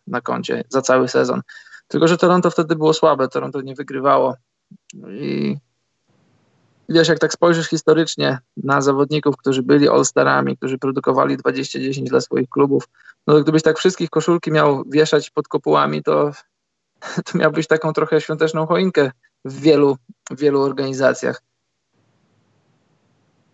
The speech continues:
Moje zdanie jest takie na temat Toronto i na temat Chrisa Boscha, że, że trochę za mało zrobił dla klubu i trochę za krótko w nim grał, żeby zawieszać jego koszulkę.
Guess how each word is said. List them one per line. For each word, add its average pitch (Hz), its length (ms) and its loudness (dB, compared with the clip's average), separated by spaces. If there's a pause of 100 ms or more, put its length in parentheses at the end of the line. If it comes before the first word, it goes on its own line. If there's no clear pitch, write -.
(160)
Moje 202 320 4
zdanie 196 360 0
jest 165 160 -4
takie 147 240 0
na 139 120 -8
temat 147 340 -6
Toronto 151 400 0
i 147 60 0
na 139 100 -4
temat 135 280 -4
Chrisa 135 260 -4
Boscha, 131 300 0
że, 139 240 0
że 160 100 2
trochę 214 260 2
za 180 120 2
mało 170 260 4
zrobił 147 280 -4
dla 139 120 -2
klubu 156 400 -2
i 147 60 -2
trochę 147 220 -2
za 143 120 -2
krótko 147 300 -2
w 135 80 -6
nim 139 140 -4
grał, 139 280 4
żeby 135 200 -8
zawieszać 131 400 -6
jego 135 160 -14
koszulkę. 131 380 -6